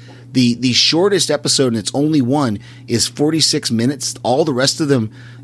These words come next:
average between forty-eight and fifty-five minutes per episode, which is really, really cool that Netflix did not stick to the standard, you know, forty-two, forty-three minute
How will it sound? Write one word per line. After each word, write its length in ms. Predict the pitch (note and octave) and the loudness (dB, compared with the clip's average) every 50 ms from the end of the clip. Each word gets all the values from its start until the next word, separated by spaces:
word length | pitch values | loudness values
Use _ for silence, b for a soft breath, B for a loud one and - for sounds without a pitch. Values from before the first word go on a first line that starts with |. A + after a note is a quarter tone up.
| - | -4
average 440 | - A#2 B2 C3 C#3 C3 C#3 A#2+ A2+ | -2 0 2 2 2 2 2 0 0
between 260 | A#2+ A2+ - C3 A#2+ A#2 | -2 0 0 0 0 0
forty-eight 600 | - - B2+ B2 B2+ B2+ B2 B2+ C3 C3+ C3 - | 0 0 2 2 2 4 4 4 2 2 0 -2
and 200 | G#2+ F#2+ E2+ - | -6 -8 -4 -4
fifty-five 880 | B2+ B2 A#2+ - B2+ - - A2+ G2+ G2 G2+ G2 F#2 - - - - | -4 -4 -2 -4 -6 -4 -4 -4 -4 -2 -4 -4 -6 -8 -14 -8 -4
minutes 400 | A#2 G#2+ A2+ A#2 A2 - - - | -2 0 2 2 0 0 -2 -4
per 280 | - - - - A#2+ G#2+ | -6 -4 -2 0 0 0
episode, 600 | G2+ A2 A#2 C#3 C3 - - G2+ F2 E2+ F2+ - | 0 0 0 0 0 0 0 -2 -2 -4 -2 -2
which 180 | A#2+ A2+ - | 0 0 0
is 160 | A#2 G#2 F#2+ G2+ | 0 0 0 2
really, 240 | A#2 B2 A#2+ A#2+ | 2 4 4 4
really 180 | A#2 A2+ G#2+ G#2 | 4 2 0 -2
cool 280 | G2 - B2+ A#2+ A2 G2 | 0 2 2 2 2 0
that 120 | G2 F#2 | -2 -2
Netflix 540 | G2 A2 A2+ G#2+ - - A2+ G#2 - - - B B B B B B - | -2 -2 -4 -4 -4 -4 -4 -2 -2 -4 -6 B B B B B B -2
did 120 | - C3+ B2 | 0 2 4
not 320 | B2 A#2 A#2+ A#2 A#2 - | 4 4 2 2 0 -2
stick 480 | - - - - - C3+ B2+ A#2+ - - - | -2 -2 -2 0 0 0 0 0 -2 -4 -4
to 640 | - - B2+ A#2+ A2+ A2 G#2+ G#2+ G#2+ G2+ G2+ G#2 G#2+ G#2+ | -2 2 2 2 2 2 0 0 -2 -2 -4 -4 -6 -6
the 260 | G2 A2+ A2 G#2+ G#2 | -4 -2 -2 0 0
standard, 720 | G2 - - - A2+ G#2+ G#2+ G#2+ G#2 A2 G#2 G2+ F#2+ F2 - | 0 0 0 0 0 -2 -2 -2 0 0 0 -2 -2 -4 -6
you 80 | A#2 G#2+ | -6 -4
know, 140 | F#2+ F2 | -4 -6
forty-two, 720 | E2+ - - B2 A2+ A2 G#2 G#2 - - - A2+ G#2 G2+ G2+ | -8 -2 0 2 2 2 0 0 0 0 0 0 0 0 -2
forty-three 640 | G2+ - A2+ G#2 G2+ G2+ F#2 - G2+ G#2 G2+ G2 | -4 -4 -4 -4 -4 -4 -6 -6 -6 -6 -6 -4
minute 380 | G2 G2 G2 F#2+ F#2+ F#2+ F#2+ | -4 -4 -4 -4 -4 -4 -6